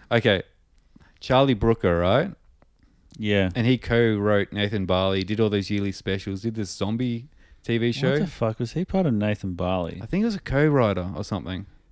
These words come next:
Speaker 2: I knew he was on something. No, for some reason, I,
Speaker 1: Look it up,
Speaker 2: not,
Speaker 1: Jamie.
Speaker 2: not Peep Show.
Speaker 1: Look it up, Jamie.
Speaker 2: All right.
Speaker 1: What, what's his name? Charlie Brooker,
Speaker 2: Yeah.
Speaker 1: uh, Nathan Barley, and that I could be blurring things together,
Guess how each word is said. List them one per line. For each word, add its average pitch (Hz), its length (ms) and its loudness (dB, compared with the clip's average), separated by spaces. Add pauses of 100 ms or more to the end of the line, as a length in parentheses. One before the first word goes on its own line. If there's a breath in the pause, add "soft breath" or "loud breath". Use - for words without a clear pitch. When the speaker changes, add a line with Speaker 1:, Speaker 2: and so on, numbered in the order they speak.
Speaker 2:
I 127 100 2
knew 180 280 6
he 226 100 4
was 220 180 2
on 180 140 0
something. 123 640 0
No, 131 300 4 (680)
for - 180 -10
some 165 300 -4
reason, 185 260 -2
I, 170 40 0
Speaker 1:
Look 151 180 4
it 135 100 8
up, 107 100 8
Speaker 2:
not, 165 140 6
Speaker 1:
Jamie. 95 120 6
Speaker 2:
not 160 220 4
Peep 127 220 6
Show. 107 200 -2
Speaker 1:
Look 139 180 4
it 120 100 4
up, 104 160 2
Jamie. 98 340 0
Speaker 2:
All 110 80 -2
right. 95 200 -2 (240)
Speaker 1:
What, 131 200 0
what's 135 100 -2
his 131 80 -2
name? 156 220 0
Charlie 147 420 6
Brooker, 120 720 6
Speaker 2:
Yeah. 117 80 -12 (340)
Speaker 1:
uh, 98 320 4
Nathan 104 400 2
Barley, 90 480 2 (160)
and 95 160 -2
that 98 180 0 (540 soft breath)
I 104 80 -2
could 135 240 -2
be 120 240 -2 (400)
blurring 101 380 4
things 90 260 -6
together, 85 360 0